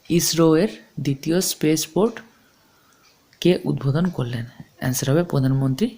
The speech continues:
নরেন্দ্র মোদী। প্রচণ্ড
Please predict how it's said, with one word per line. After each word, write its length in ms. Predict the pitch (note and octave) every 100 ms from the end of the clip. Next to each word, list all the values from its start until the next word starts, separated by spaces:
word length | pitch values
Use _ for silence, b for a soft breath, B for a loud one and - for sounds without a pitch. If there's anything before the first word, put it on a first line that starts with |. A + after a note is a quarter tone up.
| -
নরেন্দ্র 340 | B2+ B2 B2+ C#3+ E3+
মোদী। 240 | B2+ - A#2+ _ - _ _ _ _ _ b b b b b b b _ _ _ _
প্রচণ্ড 260 | - F3